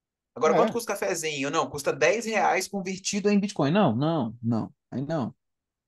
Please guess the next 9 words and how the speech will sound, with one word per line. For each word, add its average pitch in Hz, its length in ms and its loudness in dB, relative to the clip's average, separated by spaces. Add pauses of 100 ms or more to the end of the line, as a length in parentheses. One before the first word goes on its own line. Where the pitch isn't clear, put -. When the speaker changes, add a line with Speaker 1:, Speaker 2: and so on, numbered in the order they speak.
(340)
Speaker 2:
É, 277 260 -2
então - 180 -4
assim, 196 200 -6
Speaker 1:
Entendeu? 127 140 -4
Speaker 2:
não, 233 220 -8
não 269 240 -2
tem 269 280 -2
como 139 560 2
ainda. 95 600 -6